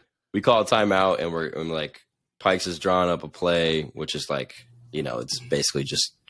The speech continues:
get, get it to me. Um, and, uh, but, like, there's, like, a little play, like, designed, like, 'cause it's out of bounds first, obviously. So, like, let's just get me open first.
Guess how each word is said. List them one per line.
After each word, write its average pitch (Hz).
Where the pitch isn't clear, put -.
get, -
get 73
it 64
to -
me. 65
Um, 71
and, 80
uh, 71
but, 95
like, 87
there's, 95
like, 85
a 82
little 85
play, 82
like, 76
designed, 78
like, 73
'cause 76
it's 78
out 78
of 71
bounds 76
first, 73
obviously. 71
So, -
like, 69
let's 78
just -
get 78
me 71
open 73
first. 78